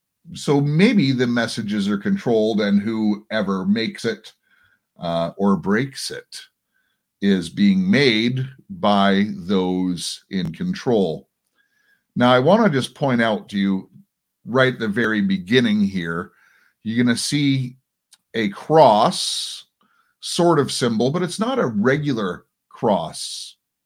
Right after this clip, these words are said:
It, that's actually a Masonic cross. If, if you've heard of the Freemasons, the Masons, that is a Masonic cross that is being featured in the video. And I wanna just point out,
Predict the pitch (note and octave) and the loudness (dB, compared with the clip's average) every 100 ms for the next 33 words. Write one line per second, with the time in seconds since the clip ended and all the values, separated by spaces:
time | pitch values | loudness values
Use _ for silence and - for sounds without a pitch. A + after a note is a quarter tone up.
0 | _ _ _ _ _ _ _ _ _ - | _ _ _ _ _ _ _ _ _ -6
1 | C3+ - D#3+ G3 G3 G3+ G3+ G3 D3+ B2+ | -6 2 2 4 4 2 2 0 2 2
2 | A#2+ B2 A#2+ A#2+ - C#3+ C#3 A2+ - - | 0 0 0 -2 -4 -2 0 -2 -4 -16
3 | _ - A2+ E2+ D2+ - - - - _ | _ -8 -4 -4 -4 -12 -12 -12 -14 _
4 | _ G2+ G2+ F#2+ G2+ G#2+ G#2 - B2 A#2 | _ -6 -6 -6 -8 -4 -4 -2 -4 -2
5 | A2 G2 G#2 G2 - _ _ - - _ | -4 -2 0 0 -2 _ _ -20 -20 _
6 | - D3+ C#3 B2 A#2+ - A2 G#2+ G2 G2 | -4 0 2 0 0 -2 -2 -2 -2 -2
7 | F#2+ A#2 - A#2 G#2+ G2+ G2+ - - - | 0 0 -2 -2 2 2 2 -2 -10 -14
8 | _ _ - A#2 B2 A2+ G2+ G#2 G2+ G2 | _ _ -8 0 0 0 -2 0 0 -2
9 | - C3+ B2 G#2 - A2 F#2+ F2 - G2+ | -2 0 0 -2 -6 -2 -2 -2 -6 -4
10 | F#2+ F2 - G2 F2+ E2 - - - _ | -4 -4 -2 -2 -2 -6 -12 -20 -20 _
11 | _ D#3 C#3 C3+ G#2 G2 G2+ A2 G#2 G2 | _ -2 -2 0 0 0 -2 0 2 2
12 | A2 A2 G2 F2+ G2 G#2+ A#2 C#3 A#3+ A#3 | 2 0 0 0 0 2 0 2 0 0
13 | C#3+ - C#3+ A#2+ A2+ A2 G#2 - | -2 -4 -4 -2 0 2 0 -2